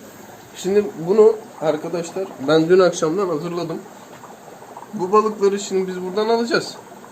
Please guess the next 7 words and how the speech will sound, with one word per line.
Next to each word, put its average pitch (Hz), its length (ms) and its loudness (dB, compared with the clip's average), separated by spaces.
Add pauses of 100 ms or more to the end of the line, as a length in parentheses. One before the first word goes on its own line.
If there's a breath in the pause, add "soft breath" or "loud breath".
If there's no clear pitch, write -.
(100)
Metelen 175 340 -2
ma-, 180 160 -8 (300)
mavisi 165 440 0
uygulayacağız. 135 580 -6 (300)
Yumurtalar 151 500 -2
çıkabilmesi 160 600 -8
için. 120 200 -10